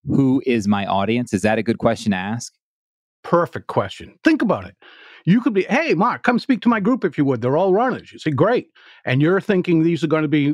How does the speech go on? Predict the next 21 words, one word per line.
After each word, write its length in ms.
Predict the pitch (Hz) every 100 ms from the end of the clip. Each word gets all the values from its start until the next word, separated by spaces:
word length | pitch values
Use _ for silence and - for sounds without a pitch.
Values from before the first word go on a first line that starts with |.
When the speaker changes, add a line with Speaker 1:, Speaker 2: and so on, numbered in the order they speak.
| -
Speaker 2:
men 280 | 160 160 180
and 180 | 160 147
women, 500 | 156 160 147 143 131 127 _ _ _ _ -
adults, 480 | 175 120 - - - -
eighteen 400 | 160 160 175 151
and 80 | 131
above. 260 | 113 92 - _ _ _ _ _ _ -
And 140 | 156
they're 140 | 151 151
all 100 | 139
six 300 | - 127 135
years 160 | 110
old. 240 | 104 90 _ _ _ _ _ _ -
Different 320 | 147 - 131
talk. 400 | - 143 90 - _ _ _ - - - - - _ -
You're 260 | 156 190
thinking 380 | 185 196 170 165
they're 180 | 156 156
all 140 | 165
proficient 560 | 165 156 - 165 160 131
runners. 520 | 147 143 101 - -